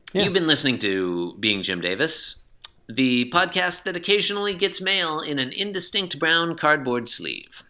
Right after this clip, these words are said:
Speaker 2: Uh, you can support the program by leaving us a five-star review on iTunes. You can visit our blog at w w w dot being jim davis dot com, where you can leave us a comment. You can send us an email, info at being jim davis dot com. John, as you know, every Tuesday on the program,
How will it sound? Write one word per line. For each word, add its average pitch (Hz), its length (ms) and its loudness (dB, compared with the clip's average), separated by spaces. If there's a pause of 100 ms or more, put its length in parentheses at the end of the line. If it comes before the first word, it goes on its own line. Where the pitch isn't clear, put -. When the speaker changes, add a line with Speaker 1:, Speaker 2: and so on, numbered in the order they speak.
(1040)
Speaker 2:
Uh, 92 280 4
you 107 100 -4
can 113 120 -4
support 123 260 2
the 123 80 -8
program 170 340 2
by 156 100 2
leaving 160 280 -2
us 151 100 -2
a 143 40 -4
five-star - 460 2
review 160 240 2
on 139 120 2
iTunes. 165 680 -2
You 95 80 -8
can 92 180 -8
visit 101 220 -4
our 95 120 2
blog 127 300 2
at 117 140 0
w 123 180 0
w 123 200 0
w 139 200 2
dot 151 160 2
being 170 200 0
jim 175 160 0
davis 180 240 0
dot 175 240 2
com, 214 340 2
where 208 80 0
you 196 80 -2
can 185 140 -6
leave 185 160 -4
us 175 100 0
a 180 60 -4
comment. 208 420 2
You 165 80 -4
can 170 140 -2
send 220 280 2
us 190 140 4
an 180 160 -4 (100)
email, 196 600 2
info 170 480 2
at 139 160 0
being 151 220 2
jim 147 180 2
davis 143 280 2
dot 131 240 2
com. 165 260 2 (260)
John, 196 280 6
as 214 220 4
you 190 100 2
know, 170 220 4
every 143 300 4
Tuesday 123 680 2
on 117 160 4
the 113 80 0
program, 131 760 2